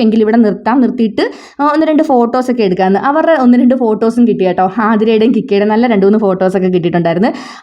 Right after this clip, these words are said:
അങ്ങനെ ഞങ്ങൾ നിർത്തി, ഒരു തെങ്ങിൻ്റെ ചോട്ടിലാണ് കൊണ്ടുവന്ന് നിർത്തിയത്. അപ്പം, ഉം, തേങ്ങ എന്തെങ്കിലും ഉണങ്ങി നിൽപ്പുണ്ടോ എന്നൊക്കെയാണ് അവൾ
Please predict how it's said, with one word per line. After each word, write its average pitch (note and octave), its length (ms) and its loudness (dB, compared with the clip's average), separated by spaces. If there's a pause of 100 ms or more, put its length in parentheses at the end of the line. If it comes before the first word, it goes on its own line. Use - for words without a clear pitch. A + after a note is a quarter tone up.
(120)
അങ്ങനെ C#4+ 340 2 (100)
ഞങ്ങൾ A#3+ 220 2 (120)
നിർത്തി, - 200 -4 (140)
ഒരു A#3 160 0
തെങ്ങിൻ്റെ B3 340 2 (220)
ചോട്ടിലാണ് A#3+ 360 2
കൊണ്ടുവന്ന് A3 280 0
നിർത്തിയത്. G3+ 320 0
അപ്പം, A3 140 -2 (260)
ഉം, G#3 120 2 (120)
തേങ്ങ A3 260 2 (120)
എന്തെങ്കിലും A3+ 300 2
ഉണങ്ങി G#3 220 2
നിൽപ്പുണ്ടോ G#3 420 0 (120)
എന്നൊക്കെയാണ് G#3 380 0
അവൾ G3+ 100 2